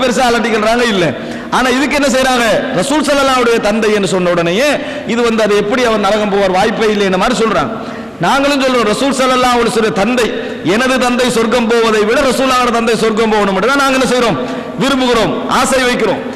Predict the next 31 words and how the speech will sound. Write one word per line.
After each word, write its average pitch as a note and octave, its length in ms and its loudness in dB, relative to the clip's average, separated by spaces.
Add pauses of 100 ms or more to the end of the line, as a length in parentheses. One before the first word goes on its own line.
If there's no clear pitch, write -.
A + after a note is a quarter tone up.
(200)
ஆனா B3 160 -2
ரசூல் A3+ 440 0
ஸல்லல்லாஹு C4+ 380 2
அலைஹி B3+ 140 2
வஸல்லம் B3 340 0
அவர்களே A#3 300 2
அவர் B3+ 280 2
என்னது A#3 280 0 (340)
இறை B3 240 2
நிராகரிப்புல A#3+ 640 2
மரணித்தார்னு A#3 540 0
நேரடியா C#4 380 2 (100)
சொல்றாங்க. G#3 400 0 (320)
அப்ப A3+ 160 -4
நாங்க C4 280 2
என்ன C4 120 0
செய்யலாம் A3+ 320 2
அதுக்கு? F3+ 280 0 (560)
இது - 100 -2
நாங்க B3 180 2
புரிந்து C4+ 320 0
கொள்ள B3 160 0
வேண்டிய B3 220 0
ஒரு A#3 80 0
விஷயம். D#3+ 380 -2
குடும்பம் C#4+ 600 0
என்பதனால் A#3+ 800 0 (340)
அல்லாஹ்விடத்தில் A#3 800 0
எந்த G#3 220 0
சிறப்பும் F#3 380 0
இல்லை. C3+ 220 -2